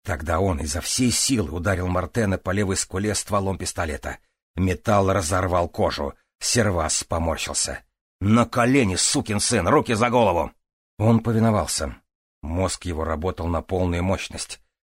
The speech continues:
Угрожать оружием полицейскому, ранить его, а потом поставить на колени могло означать только одно:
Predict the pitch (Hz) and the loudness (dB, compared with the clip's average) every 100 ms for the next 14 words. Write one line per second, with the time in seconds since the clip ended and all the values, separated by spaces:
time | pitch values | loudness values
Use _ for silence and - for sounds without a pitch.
0 | _ _ 85 78 71 73 67 92 - 73 | _ _ -6 -4 -4 -4 -2 -2 -2 -6
1 | 87 98 80 76 - 76 67 - 107 107 | -2 -2 -2 -6 -10 -12 -10 -2 0 0
2 | - 71 65 - 92 117 98 - 80 78 | -4 -10 -8 -4 0 2 2 -2 -4 -4
3 | - _ - - 76 - 92 90 - - | -8 _ -10 -8 -4 -2 -2 -2 -4 -2
4 | 87 - 95 - 85 104 92 82 80 92 | -2 -2 -4 -2 0 2 2 0 -2 -2
5 | 90 78 82 95 92 - 101 - 107 104 | -2 -2 -4 -4 -4 -2 -2 0 0 4
6 | 123 85 | 2 2